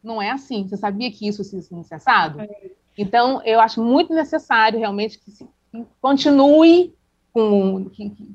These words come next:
Speaker 1: que não, não se esconda, não floreie esse tipo de situação.
Speaker 2: Mas é, só queria lembrar que essa, essa leitura do Jove tinha na primeira versão também, né? O, o personagem que era do Marcos Winter também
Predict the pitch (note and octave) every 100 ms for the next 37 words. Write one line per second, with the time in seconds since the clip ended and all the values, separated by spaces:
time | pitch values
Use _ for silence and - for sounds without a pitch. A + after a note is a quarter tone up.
0 | - A#3 D4 C4+ C#4+ F4 - - B3+ B3+
1 | A3+ A#3 B3+ B3 C#4 C#4 B3 A3+ G#3 F3+
2 | D3+ - _ _ - F#3 F#3+ G3 G3 -
3 | F#3+ F3+ E3 - F3 _ _ _ _ _
4 | A#3+ C4 A#3+ C#4+ C#4+ C#4+ C#4 C#4 C#4 B3
5 | B3 A#3+ C4+ C#4 B3+ B3 C#4+ D4 D#4+ C4
6 | A#3 A#3 C4 A#3+ G#3 G3 G3+ A#3 C#4+ A3+
7 | - C4+ C#4 C4+ C4+ C4 B3 A#3 A3+ A3
8 | G#3+ A#3 A3 F3 D#3+ E3 G3 G3+ G3 F#3+
9 | F#3 F#3 F#3+ G3 F#3 G#3 G3 G#3+ A3+ A3+
10 | A3+ A3+ G3+ G#3 G#3 G3+ A#3 A#3+ B3 A#3
11 | A#3+ C4+